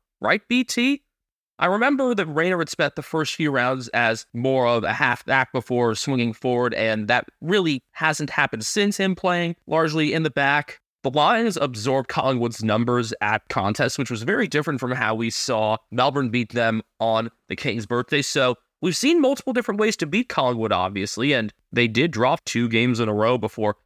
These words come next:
bouncing back against the Cats on Friday night. I want to take you back, though, to the last meeting that these teams had in Victoria back in round three of twenty twenty-one, also at Marvel Stadium.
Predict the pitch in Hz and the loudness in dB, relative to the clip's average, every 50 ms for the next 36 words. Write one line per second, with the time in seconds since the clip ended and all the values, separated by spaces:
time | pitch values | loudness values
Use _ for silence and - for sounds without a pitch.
0 | _ _ - 104 110 113 - 107 98 107 110 120 117 - 110 107 107 - - - | _ _ -4 -2 -2 -2 -2 -4 -2 0 0 0 0 0 -2 -2 -2 -2 -6 -10
1 | - - - 107 147 170 - 104 85 90 90 - 107 90 76 78 80 76 76 78 | -6 -2 0 0 0 2 0 -2 -2 -4 -4 -2 -2 -2 0 -2 -4 -4 -4 -4
2 | 87 104 - - _ _ _ _ _ _ _ _ - - 196 277 269 - - 262 | -4 -6 -6 -10 _ _ _ _ _ _ _ _ -4 0 2 2 2 2 0 -2
3 | - - 180 220 233 226 - - 190 175 180 175 165 _ - 175 - 170 165 160 | 0 0 0 2 0 0 2 2 2 2 2 2 -2 _ -8 -6 -2 0 0 0
4 | 160 151 147 127 127 123 - 190 185 - - - 143 139 131 131 131 127 123 127 | 0 0 0 0 0 0 0 -2 -6 -6 -8 -6 -4 -2 0 2 2 2 0 0
5 | 127 - _ - - 139 135 127 127 - 139 131 - - 151 143 135 127 - 160 | -2 -4 _ -8 -2 0 2 2 2 0 -2 -4 -4 -2 -2 -2 -2 -2 -2 -2
6 | 139 131 135 131 127 - 117 131 131 131 123 131 123 - - - 170 175 165 143 | -2 0 0 -2 -2 -2 -2 -2 0 0 0 -2 -4 -4 -4 -2 0 2 2 2
7 | 123 107 101 127 - 135 120 117 110 123 135 143 147 143 - - 147 147 143 127 | 0 0 -2 -2 -2 -2 -2 0 0 0 0 0 0 -2 -4 -4 -2 -2 -2 -2
8 | - - 147 143 135 135 127 - - 151 139 131 - 123 117 113 113 110 143 196 | -2 -4 -4 -2 -2 -4 -6 -4 -4 -4 -4 -4 -4 -4 -6 -6 -6 -4 -2 0
9 | 240 190 127 117 131 - _ _ _ _ _ _ _ - - 208 262 311 - - | 0 2 0 -2 -4 -6 _ _ _ _ _ _ _ -2 0 0 0 0 0 0
10 | 254 254 247 - 123 123 202 220 202 196 170 - - - 208 220 226 170 139 117 | 2 2 2 0 0 0 0 0 0 0 -2 -2 -2 0 0 0 0 0 0 0
11 | 113 117 | 0 -2